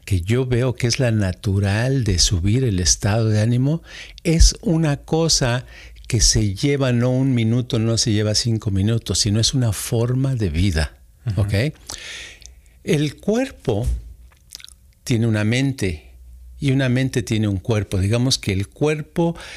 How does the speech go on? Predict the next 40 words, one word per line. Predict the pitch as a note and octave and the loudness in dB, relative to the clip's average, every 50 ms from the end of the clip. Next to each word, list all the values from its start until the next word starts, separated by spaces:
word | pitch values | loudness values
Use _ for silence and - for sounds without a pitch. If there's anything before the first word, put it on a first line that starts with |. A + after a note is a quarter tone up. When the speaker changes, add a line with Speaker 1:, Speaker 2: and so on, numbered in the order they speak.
| - - - | -16 -8 -2
Speaker 1:
eh, | C#3 A#2 | 0 0
no | A#2 C3+ B2+ - | 0 0 0 0
puede | D3+ C#3+ C3+ | 0 2 2
vivir | B2+ A#2 A2 A2 A#2+ B2+ B2 | 2 2 2 0 0 0 0
sin | - C#3 A2+ G#2 | 0 2 2 2
la | G2 F#2+ | 2 2
mente | G2+ A2+ B2+ C#3 C#3+ - D3 | 2 2 0 0 0 0 0
y | A#2+ | 0
la | G#2+ G#2 G2 | 0 2 2
mente | G2 A2 A#2+ B2+ B2 - A#2 | 2 0 0 -2 -2 -2 -2
no | A2+ A2 G#2+ | -2 -2 -2
puede | - A#2+ A2+ A2 A2 | -2 -2 0 0 2
vivir | G#2 G#2 A2 G#2+ | 2 2 0 0
sin | - - G#2 | 0 0 0
el | G2 G2 G2 | 0 0 -2
cuerpo. | - B2 B2+ C3 - - A2 | -2 -2 -2 -2 -2 -2 -2
Están | G2 - - - E2+ G2+ A2+ A2+ A#2 A2 - - - - | -4 -2 -2 0 0 2 2 2 0 -2 -4 -8 -16 -8
ahí | - G2+ F#2 G2 A#2+ D#3+ E3 - | -4 -2 0 2 2 2 0 0
con | - A#2 G2 | 0 0 0
nosotros | F#2 F2 E2 - C3 C3 C#3 - - G#2 F2+ - - | 0 2 2 2 2 0 -2 -2 -2 -2 -2 -2 0
todo | C3+ B2+ B2+ C3+ | 0 0 0 0
el | B2+ A2 G#2+ | 0 -2 -2
tiempo, | - C3 C3+ D#3 E3+ E3+ E3 - G2+ E2 - - | -2 0 0 2 2 0 0 -2 -4 -4 -6 -6
¿cierto? | - - - C3 B2 B2 - G#3 A#3+ A#3+ - | -2 0 0 0 0 -2 -2 -2 -2 -2 -2
Speaker 2:
Ujú, | B2+ A2 G#2+ A2+ C3 D#3+ - - | -2 -2 -2 -2 -4 -4 -6 -6
así | G#2+ G#2+ - A2+ G#2+ | -6 -6 -4 -4 -6
es. | A2+ - | -4 -4
Speaker 1:
Ok, | - A#2 - - A2+ A#2+ G3 G#3 - - - - - - - - - | -2 0 0 2 2 0 0 -2 -4 -4 -6 -6 -8 -12 -12 -6 -2
bueno. | C#3+ A2+ A#2 G#2 E2 D#2 - - - - - - - - - - - - - _ - - - - - - _ _ - - - _ - | 0 0 0 0 -2 -6 -10 -12 -20 -20 -20 -20 -20 -20 -20 -20 -20 -20 -20 _ -20 -20 -20 -20 -20 -20 _ _ -20 -20 -20 _ -4
Nosotros | - E3+ C#3 D3 D3 D3 C#3 - - - G3+ G#3+ G#3 - A3+ G#3+ G3 - | -2 0 2 2 2 2 0 0 0 2 0 0 0 -2 -2 0 -2 -2
tenemos | - E3+ D3+ C#3+ D3 E3 F#3 F3+ F3+ F#3 F3 - | 0 0 0 0 0 0 0 0 0 0 0 0
mecanismos | D#3+ C3+ B2+ - - A#2+ A#2+ B2 B2 C3+ D3+ D#3+ D3 - - C#3+ D3+ D3+ D#3 - - | 0 0 0 0 0 0 2 2 2 2 2 2 2 2 2 2 2 0 0 -2 -2
que | - - A2+ | -2 0 0
nos | G#2+ A2 G#2+ - | 0 2 0 -2
causan | - - A2 A#2 C3 C3+ - - D3+ C3 C3 B2 | -2 -2 -2 0 0 0 0 0 0 0 -2 -2
placer | A#2+ - - G2 F#2+ G2 G2+ - - - C3+ C#3 C#3+ D3+ D3+ | -4 -4 -2 -2 0 0 0 0 0 2 2 2 0 0 0
y | D3+ A#2 | 0 0
nos | G#2 G2+ F2 - - | 0 0 0 -2 -4
causan | - - F#2+ F2 F2+ F2 F2 - - F2+ F2+ F2+ | -4 -2 -2 0 0 0 0 0 0 0 0 0
dolor, | E2+ E2 D#2+ F2+ F#2 F2 | 0 0 0 0 -2 -4